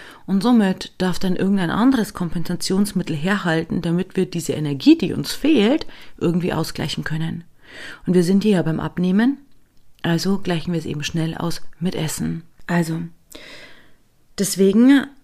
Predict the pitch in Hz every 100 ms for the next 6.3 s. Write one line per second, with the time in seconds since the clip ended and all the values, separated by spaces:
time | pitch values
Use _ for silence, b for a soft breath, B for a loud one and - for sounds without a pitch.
0 | - 180 185 175 180 208 208 - 180 -
1 | - 165 165 196 262 277 - - 160 175
2 | 196 - - - 165 165 165 214 247 -
3 | - - 226 269 - - - - - -
4 | - 196 240 - - - - 165 - 202
5 | 185 175 165 - 208 190 180 170 190 254
6 | 233 180 180